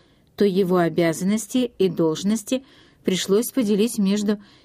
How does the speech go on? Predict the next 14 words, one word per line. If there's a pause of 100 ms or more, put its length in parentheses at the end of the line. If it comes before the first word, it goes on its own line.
(120)
четырнадцатью
мастерами. (800)
Получивший
расчет
Гаэтано
Кьявери (440)
поступил
на
службу
к
польскому
королю. (520)
Ему
принадлежит